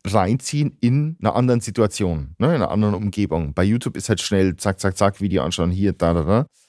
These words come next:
Beim Podcast kann man das halt so im Hintergrund mitlaufen lassen. Ja, das,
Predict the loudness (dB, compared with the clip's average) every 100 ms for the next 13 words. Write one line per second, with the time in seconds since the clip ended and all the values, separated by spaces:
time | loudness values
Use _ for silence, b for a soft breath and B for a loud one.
0 | _ -2 0 0 -2 -4 0 0 2 0
1 | 0 0 0 0 0 0 0 -2 -2 -2
2 | 0 0 0 -2 -4 -6 -4 0 0